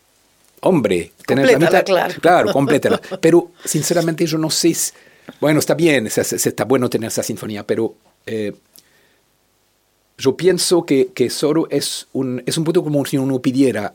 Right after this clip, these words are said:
Speaker 1: a Chopin de hacer sinfonías. O sea, Chopin son piecitas. Bueno,
Speaker 2: Sí,
Speaker 1: tiene
Speaker 2: sí.
Speaker 1: sonatas increíbles, pero,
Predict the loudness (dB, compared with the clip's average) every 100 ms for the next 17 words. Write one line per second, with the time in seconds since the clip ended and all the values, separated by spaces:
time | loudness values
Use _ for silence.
0 | -8 -4 -2 -2 0 0 0 -2 -4 -4
1 | -4 -4 -8 -10 -4 -4 -4 -14 -20 -20
2 | -20 _ _ -8 -6 -2 -2 0 0 -2
3 | -4 -4 -4 -4 -8 -4 0 0 -2 -2
4 | -4 -2 -4 -4 -6 -6 -4 -2 -2 -4
5 | -6 -8 -10 -12